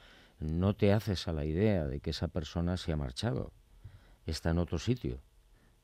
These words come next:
Está viva, yo lo sé que está viva, y, y está feliz, pero está en otro lugar, está al otro lado del sol. Entonces, bueno, pues eso es lo que hay que curar, ¿eh?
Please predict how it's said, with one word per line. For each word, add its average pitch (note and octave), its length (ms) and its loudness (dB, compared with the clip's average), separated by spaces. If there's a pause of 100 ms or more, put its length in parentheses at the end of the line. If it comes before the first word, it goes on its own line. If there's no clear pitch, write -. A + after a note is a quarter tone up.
Está - 220 0
viva, A#2 360 4 (260)
yo E2 160 0
lo D2 120 0
sé B2+ 220 2
que - 80 -4
está D2 200 -4
viva, C2+ 340 -4 (480)
y, D#2+ 300 0
y F2 120 2
está E2 220 0
feliz, F#2+ 520 0 (240)
pero D2+ 180 -2
está D#2 180 -2
en D#2 60 0
otro D#2 200 -2
lugar, D2+ 360 0
está D2 280 -4
al D2+ 80 0
otro E2+ 220 -2
lado D#2 280 0
del C#2+ 100 -4
sol. D2 380 -2 (500)
Entonces, D#2+ 580 -2 (720)
bueno, D#2+ 300 2
pues D2 320 -6
eso F2 420 0
es E2+ 100 -2
lo E2 120 -2
que D#2+ 100 -4
hay D2 60 -4
que D#2+ 140 -6
curar, D#2 340 -4 (560)
¿eh? E2 120 -6